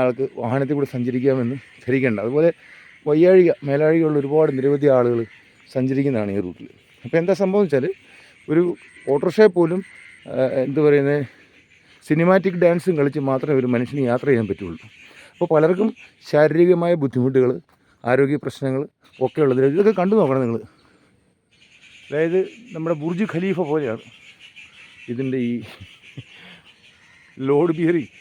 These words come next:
ആ, ലോഡ് ബിയറിംഗ് കപ്പാസിറ്റി നിർണ്ണയിക്കാൻ വേണ്ടി പലരും കണ്ടു. ബുർജ് ഖലീഫ പോലെയാണ്. അതായത്, പണം എങ്ങനെ ചിലവാക്കണം എന്നുള്ളത് ഈ പാലം പണി കണ്ടുപിടിക്കണം. ഇത് എന്നിട്ട് ഇത് ഈ കോൺട്രാക്ടർക്ക്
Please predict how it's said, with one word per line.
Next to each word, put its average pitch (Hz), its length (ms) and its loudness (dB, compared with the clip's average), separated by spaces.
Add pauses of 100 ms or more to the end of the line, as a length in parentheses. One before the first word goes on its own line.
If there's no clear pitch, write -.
(200)
ആ, 139 160 -4
ലോഡ് 151 200 -4
ബിയറിംഗ് 180 280 0
കപ്പാസിറ്റി 170 480 -6
നിർണ്ണയിക്കാൻ 151 440 -6
വേണ്ടി 147 200 -8
പലരും 127 260 -6
കണ്ടു. 113 160 -8 (720)
ബുർജ് 135 340 -12
ഖലീഫ 135 240 -4 (120)
പോലെയാണ്. 101 200 -6
അതായത്, 151 220 -6 (140)
പണം 170 300 -2
എങ്ങനെ 202 260 -4
ചിലവാക്കണം 175 520 -4
എന്നുള്ളത് 156 300 -8 (640)
ഈ 196 40 -2 (140)
പാലം 165 320 -2
പണി 170 120 -4 (140)
കണ്ടുപിടിക്കണം. 127 520 -2 (1900)
ഇത് 175 100 6 (440)
എന്നിട്ട് 180 280 0 (120)
ഇത് 156 100 -2 (140)
ഈ 208 40 -2 (100)
കോൺട്രാക്ടർക്ക് 185 640 2